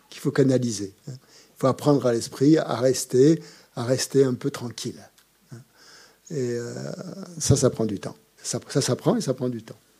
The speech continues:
Et donc, un des moyens, justement, c'est de le concentrer sur la respiration pour l'amener tranquillement, sans lui demander trop d'efforts, quand même, parce que, bon, juste revenir sur la respiration, c'est pas énorme comme effort, hein. C'est juste, euh, une petite, euh, une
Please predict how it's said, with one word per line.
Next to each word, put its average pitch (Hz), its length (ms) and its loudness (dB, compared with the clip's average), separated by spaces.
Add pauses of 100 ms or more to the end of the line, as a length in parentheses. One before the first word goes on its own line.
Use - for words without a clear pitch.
(1080)
Et 151 60 0
donc, 147 240 4 (180)
un 180 100 4
des 156 120 10
moyens, 147 380 6
justement, 185 300 0
c'est 175 140 0
de 135 100 4
le 127 80 6
concentrer 131 460 0
sur 147 120 -2
la 131 80 0
respiration 127 720 -4 (280)
pour 151 120 8
l'amener 139 460 6
tranquillement, 147 760 2 (300)
sans 151 160 6
lui 170 120 12
demander 160 300 8
trop 151 240 6
d'efforts, 127 540 2
quand 104 120 -12
même, 101 160 -12
parce 110 200 -14
que, 127 100 -6
bon, 117 280 -4 (200)
juste 143 320 2
revenir 135 340 6
sur - 140 -2
la 131 80 4
respiration, 127 580 -2
c'est - 200 -6
pas 120 160 -2
énorme 139 340 4
comme 117 160 -10
effort, 117 400 -12
hein. 160 160 -12
C'est 120 140 -10
juste, 127 320 -6
euh, 143 300 -4 (600)
une 131 60 -12
petite, 123 480 -2
euh, 104 160 -2 (460)
une 190 100 -6